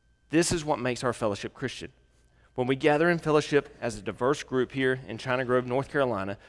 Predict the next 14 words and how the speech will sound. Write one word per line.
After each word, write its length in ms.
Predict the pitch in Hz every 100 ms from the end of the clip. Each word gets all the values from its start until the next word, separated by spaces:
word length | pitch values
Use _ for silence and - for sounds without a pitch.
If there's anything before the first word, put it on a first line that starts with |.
| -
we 100 | 147
gather 460 | 120 131 131 147 143
in 140 | 131
fellowship 680 | - 135 120 - 110 98 - _ _ _ _ _ _ _ _ _ _ _ _ _
under 220 | 131 131
the 100 | 117
banner 260 | 107 107 110
of 100 | -
Christ. 480 | 147 107 - - - _ _ _ _ _ _ -
That's 280 | 147 -
what 200 | 160 -
brings 220 | 127 127 120
us 160 | 113
together. 460 | - 117 117 95